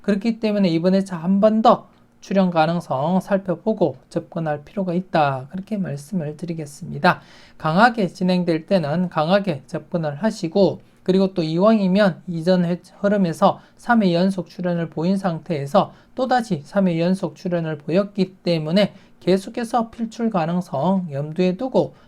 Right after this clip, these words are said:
접근하시는 것이 맞다 그렇게 말씀을 드리겠습니다. 그리고 또 첫 번째 필터를 보시게 되면 제외되면 필출, 제외되면 필출이고요. 제외되면 필출입니다.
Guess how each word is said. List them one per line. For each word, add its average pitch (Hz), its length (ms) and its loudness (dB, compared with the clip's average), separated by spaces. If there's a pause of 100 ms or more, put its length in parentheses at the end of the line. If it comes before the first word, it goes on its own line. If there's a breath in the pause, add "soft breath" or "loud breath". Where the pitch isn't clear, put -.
접근하시는 180 840 -4
것이 156 320 -10
맞다 160 640 -2
그렇게 180 340 -8
말씀을 139 600 -8
드리겠습니다. 165 880 -2 (800 soft breath)
그리고 254 260 -2
또 262 140 4
첫 302 240 -4
번째 320 360 2
필터를 233 500 -2
보시게 196 560 0
되면 175 560 2
제외되면 226 680 2
필출, 170 600 -4
제외되면 185 680 2
필출이고요. 226 960 -2
제외되면 196 800 0
필출입니다. 190 1200 -4